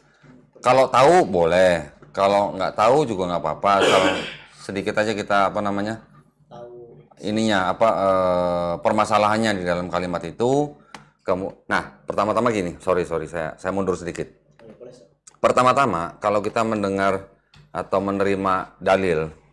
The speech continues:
Speaker 1: Yesus Tuhan karena ayat A, B, C, D, E gitu ya. Secara global, kita harus tahu dulu.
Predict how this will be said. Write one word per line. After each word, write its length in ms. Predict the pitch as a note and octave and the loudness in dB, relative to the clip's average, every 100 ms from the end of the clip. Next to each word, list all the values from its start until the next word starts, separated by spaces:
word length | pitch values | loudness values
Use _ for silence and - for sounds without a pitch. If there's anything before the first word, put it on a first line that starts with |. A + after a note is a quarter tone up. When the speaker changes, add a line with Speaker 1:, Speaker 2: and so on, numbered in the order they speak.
| _ _ _ | _ _ _
Speaker 1:
Yesus 320 | F#2 F2+ A2 | -8 -6 -4
Tuhan 400 | G#2 F#2+ G2+ G#2 | -4 -4 -2 -4
karena 240 | F#2+ F#2+ - | -4 -6 -6
ayat 320 | F#2+ F#2+ - _ _ _ _ _ _ | -2 -2 -4 _ _ _ _ _ _
A, 240 | G2+ G2 | 0 2
B, 240 | F2 F#2+ | 0 -2
C, 160 | F2 G2+ | -2 -2
D, 160 | F2+ F2 | -2 0
E 320 | G#2+ E2+ E2 | -2 -2 -8
gitu 80 | E2+ | -10
ya. 80 | G2 - _ _ _ _ _ _ _ _ _ _ - _ _ _ _ _ _ | -10 -12 _ _ _ _ _ _ _ _ _ _ -20 _ _ _ _ _ _
Secara 1040 | - C3+ - C3 C3 C3+ C3 C3 C3 D2 | -4 0 4 6 6 8 8 6 4 2
global, 640 | G2+ G#2+ F#2+ E2+ E2 F2+ A2 | 2 4 6 6 4 4 0
kita 320 | A#2+ D3 C3+ | -2 2 2
harus 160 | B2 | 2
tahu 160 | A#2 A#2 | 2 2
dulu. 280 | C3 C3 | 2 2